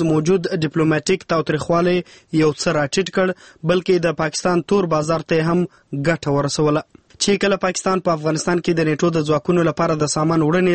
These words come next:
لارې وتړلې، نو هغه په زرګونه خلک په مالي توګه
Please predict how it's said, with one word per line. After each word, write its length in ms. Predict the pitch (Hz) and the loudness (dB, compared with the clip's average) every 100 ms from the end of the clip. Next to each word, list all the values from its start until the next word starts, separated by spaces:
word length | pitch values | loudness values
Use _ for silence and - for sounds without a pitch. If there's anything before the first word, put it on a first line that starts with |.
| 175 | 2
لارې 220 | 175 175 175 - _ 147 | 2 0 -4 -12 _ 0
وتړلې، 540 | 170 190 190 190 190 185 - - - 175 | 0 2 0 2 2 0 -4 -20 -4 0
نو 140 | 175 175 | 2 2
هغه 280 | 190 190 185 | 2 0 0
په 80 | 160 156 143 | -2 -2 0
زرګونه 360 | 151 160 196 151 | -2 0 0 0
خلک 200 | 165 165 - - | -2 -4 -4 -2
په 100 | 156 | 0
مالي 220 | 156 185 190 | 2 0 0
توګه 220 | 185 180 | 0 0